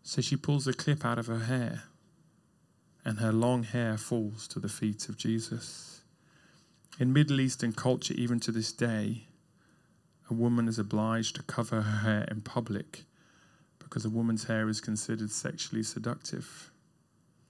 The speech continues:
In fact, in traditional Middle Eastern society, the first time a woman would let her hair down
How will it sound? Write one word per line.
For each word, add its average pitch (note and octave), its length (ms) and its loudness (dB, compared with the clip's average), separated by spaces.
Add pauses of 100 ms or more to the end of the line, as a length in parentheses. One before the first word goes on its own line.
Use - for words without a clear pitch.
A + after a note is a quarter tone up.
(520)
In A2+ 80 -2
fact, - 320 6
in A#2+ 100 4
traditional B2+ 480 6
Middle A2 260 6
Eastern G#2+ 320 2
society, G#2+ 580 0
the A2+ 100 -2
first B2 360 0
time A#2 220 0
a A2 40 2
woman A#2 380 4
would G#2+ 120 4
let G#2+ 180 2
her G#2+ 260 -4
hair B2 160 0
down G#2 400 -6